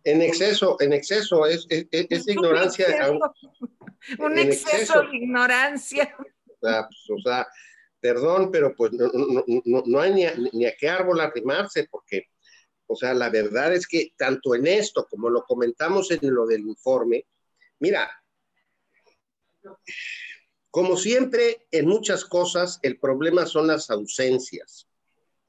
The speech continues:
Speaker 1: No, no, no, no, no lo dicho y no lo que está ahí. Entonces, en el informe hubo, primero, físicamente dos ausencias. El presidente de la Suprema Corte, que es otro poder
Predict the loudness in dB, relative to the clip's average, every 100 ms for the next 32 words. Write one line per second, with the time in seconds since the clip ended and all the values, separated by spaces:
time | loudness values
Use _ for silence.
0 | _ _ _ _ _ 0 2 2 0 2
1 | 4 4 2 -2 -2 0 2 2 0 2
2 | 4 4 4 2 0 -2 -2 -2 -2 -4
3 | -10 0 2 2 0 -4 -4 0 0 -2
4 | -10 _ _ _ _ _ _ _ _ _
5 | _ _ _ _ -20 -20 _ _ -10 -10
6 | -4 0 2 4 2 0 0 2 2 2
7 | 0 -2 2 2 0 -6 _ _ _ _
8 | _ _ -4 0 2 2 0 -2 -6 -6
9 | -6 0 2 2 2 0 0 0 -2 0
10 | -2 0 -4 -4 -6 -6 -8 -4 -2 0
11 | 0 0 0 -4 -8 -2 0 -2 0 0
12 | 0 -4 -6 -4 -4 -2 -2 2 2 2
13 | 0